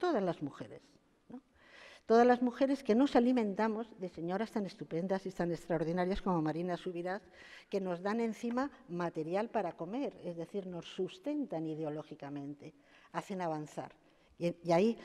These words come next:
y maestras ideológicas necesitamos. Por aquí ha pasado Marcela, por aquí han pasado gentes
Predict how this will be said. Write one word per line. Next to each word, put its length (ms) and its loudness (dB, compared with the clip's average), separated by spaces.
y 80 4
maestras 480 2
ideológicas 640 2
necesitamos. 680 -4
Por 140 -4
aquí 180 -2
ha 80 2
pasado 340 -4
Marcela, 540 -2
por 160 -8
aquí 160 -8
han 80 -6
pasado 340 -6
gentes 360 -6